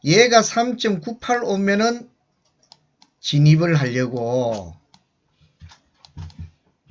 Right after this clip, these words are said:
삼점구팔에서 기다리다가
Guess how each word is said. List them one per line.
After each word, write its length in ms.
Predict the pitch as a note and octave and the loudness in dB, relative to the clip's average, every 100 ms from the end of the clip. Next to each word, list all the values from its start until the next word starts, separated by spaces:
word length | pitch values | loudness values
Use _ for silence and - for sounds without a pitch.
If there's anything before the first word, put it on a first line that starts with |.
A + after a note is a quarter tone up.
| - | -20
삼점구팔에서 1000 | - A3 A3+ G#3+ E3+ G#3+ - A3+ A3 G#3+ F#3+ D#3+ D3+ _ | -10 -8 -4 -4 -4 -8 0 2 4 2 -2 -2 -8 _
기다리다가 1000 | - D3+ F#3 F3 D#3 D3+ F3+ G#3+ A3 | 0 4 4 4 4 4 4 4 2